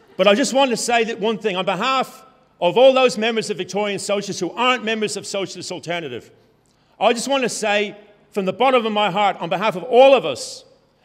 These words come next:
a thank you. We never would have done this without Socialist Alternative. The organisation, the tactical nous,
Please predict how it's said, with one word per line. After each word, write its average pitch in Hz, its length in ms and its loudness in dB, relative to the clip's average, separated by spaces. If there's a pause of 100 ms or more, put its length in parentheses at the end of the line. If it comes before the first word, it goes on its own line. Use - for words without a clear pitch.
a 170 80 -6
thank 240 340 -4
you. 127 260 -8 (380)
We 214 160 -2
never 226 460 4
would 220 160 6
have 214 120 -2
done 214 200 0
this 190 240 -2
without 180 260 -4
Socialist - 420 -6
Alternative. 143 560 -10 (760)
The 180 80 2
organisation, 220 1000 2 (640)
the 185 100 -8
tactical 214 540 -4
nous, 208 640 -4